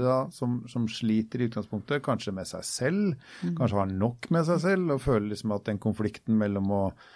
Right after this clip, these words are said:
Speaker 1: ja, det å være det de skal være, og det k-, blir krevd av dem samtidig som de kanskje er syke. Altså, det er, det er jo ikke noe rart å tenke at folk er i ekstreme situasjoner når dere møter dem.
Speaker 2: Nei, det er ikke,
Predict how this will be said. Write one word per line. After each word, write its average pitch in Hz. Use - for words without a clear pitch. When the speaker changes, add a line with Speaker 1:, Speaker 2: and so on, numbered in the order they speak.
Speaker 1:
ja, 110
det 117
å 127
være 120
det 110
de 110
skal 110
være, 107
og 123
det 117
k-, 135
blir 110
krevd 107
av 107
dem 107
samtidig 113
som -
de 110
kanskje 107
er 110
syke. 127
Altså, 131
det 247
er, -
det 175
er 135
jo 190
ikke 180
noe 196
rart 120
å 139
tenke 127
at 127
folk 117
er 101
i 117
ekstreme 107
situasjoner 156
når 127
dere 127
møter 139
dem. -
Speaker 2:
Nei, 175
det 196
er 170
ikke, 208